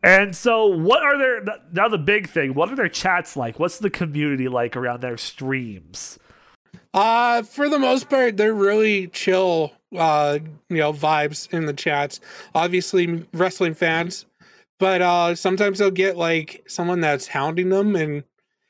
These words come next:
Speaker 2: they'll, they often get booted up by the regular people <laughs> in the chat before, before mods get to them. So,
Speaker 1: So, so it's pretty, it's a pretty good community. It's like, they're pretty
Speaker 2: Eh,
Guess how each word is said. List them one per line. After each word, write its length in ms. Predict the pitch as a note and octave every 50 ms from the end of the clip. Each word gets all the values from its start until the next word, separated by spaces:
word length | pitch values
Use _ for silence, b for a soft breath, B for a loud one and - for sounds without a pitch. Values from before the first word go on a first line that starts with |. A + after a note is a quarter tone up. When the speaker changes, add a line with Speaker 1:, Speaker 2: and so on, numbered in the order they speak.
| _ _ -
Speaker 2:
they'll, 160 | E3+ F3 F3+
they 480 | E3+ E3+ F3 F3+ G3 G#3 A3 G3+ F#3 E3 -
often 380 | - F#3 F#3+ G3+ G3 - A3 G#3
get 260 | F3+ F#3 F3+ E3 D3
booted 340 | - E3+ F3+ F#3 F3+ F3 D#3
up 240 | D#3 D#3+ F3 F3 E3+
by 540 | - E3 E3 D#3+ D#3 D#3 D#3 D3+ D3+ D#3 D#3 D3+
the 280 | D#3 D#3+ D#3 D3 D3 D3
regular 520 | D3+ D3+ D#3 E3 E3+ F3+ F3+ F#3 F3+ E3+
people 580 | E3 - - - F#3+ G3 F#3+ C4 G#3+ B3+ C#4 A#3
<laughs> 20 |
in 180 | A3 A3 A#3 A#3
the 80 | A3+
chat 420 | G3 - - G#3 F#3+ G3+ A3 A3+ G#3
before, 640 | G3+ G3+ F#3 - - F3+ F3 F3 E3 E3 E3 E3 - B B B B B B B B _
before 360 | - F3+ F3+ F3+ E3+ E3 D#3+
mods 420 | E3+ E3 D#3 D3+ D#3 E3+ F3+ -
get 200 | - - G3 G3
to 80 | G3 G#3+
them. 300 | A3 G#3 A3 B3 B3 B3 _
So, 460 | - - - E3+ D3 C#3+ C#3 C#3+ C#3 - _ _ _ _ _ b b b b b b b b
Speaker 1:
So, 320 | - - - D#3+ D#3+ F#3
so 220 | F#3+ - - G#3 A3
it's 140 | A3 - -
pretty, 240 | - - C#4+ C#4+
it's 140 | C4 A3+ F3+
a 40 | G3
pretty 240 | - - C4 A#3+ A3
good 220 | F3 G3 F#3+ D3
community. 360 | - E3+ D#3 C#3+ C#3+ C3+ C3+
It's 140 | B2+ B2 -
like, 120 | D#3 C#3 C3+
they're 120 | D#3 D#3+
pretty 400 | - - F3 E3 - - - D#3+
Speaker 2:
Eh, 40 | -